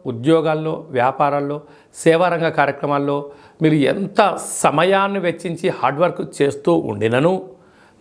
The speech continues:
పై అధికారులు, సహ ఉద్యోగస్తులు, నీ చో-, తోటి వారందరూ కూడా తెలియకుండా ఎక్కడో మీ పైన తెలియనటువంటి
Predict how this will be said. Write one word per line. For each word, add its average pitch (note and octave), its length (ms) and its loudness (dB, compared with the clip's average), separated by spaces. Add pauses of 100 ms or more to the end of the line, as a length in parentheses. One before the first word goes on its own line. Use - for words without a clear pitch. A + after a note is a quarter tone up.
పై G#3 80 4
అధికారులు, F3+ 760 0 (320)
సహ C#3+ 200 2
ఉద్యోగస్తులు, D#3 840 -2 (560)
నీ F3 280 4
చో-, E3+ 320 2
తోటి F#3 200 6
వారందరూ E3 420 0
కూడా D3+ 440 -2 (880)
తెలియకుండా A3 640 4
ఎక్కడో G3+ 560 0
మీ G3 180 0
పైన E3+ 300 0
తెలియనటువంటి D#3 1200 -2